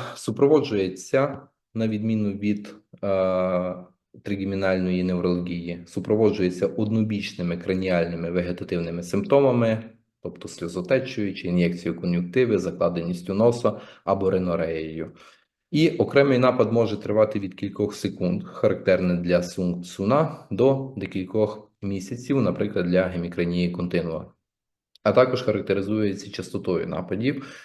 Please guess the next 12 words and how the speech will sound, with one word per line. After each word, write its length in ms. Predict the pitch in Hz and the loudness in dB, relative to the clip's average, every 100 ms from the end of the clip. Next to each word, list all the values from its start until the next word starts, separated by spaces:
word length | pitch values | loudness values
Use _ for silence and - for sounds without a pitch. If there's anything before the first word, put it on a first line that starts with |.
| - | -16
тому 220 | - 107 | -2 0
що 140 | 104 101 | 2 0
частота 400 | 101 - - 113 | -4 -8 0 2
нападів 360 | 110 107 98 | 2 0 -2
може 260 | 95 98 95 | 0 -2 -2
варіювати 800 | 92 90 92 92 90 - 85 87 | -2 0 0 2 2 2 -4 -2
від 160 | 98 90 | -6 -8
сотень, 640 | - - 87 87 82 82 - _ _ _ _ _ _ _ _ | -4 0 0 0 -4 -4 -8 _ _ _ _ _ _ _ _
е, 80 | 92 | 0
нападів 600 | 90 92 90 87 85 85 | 2 2 0 -2 -4 -4
на 160 | 87 87 | 0 4
день 440 | 101 151 180 - | 4 4 2 -4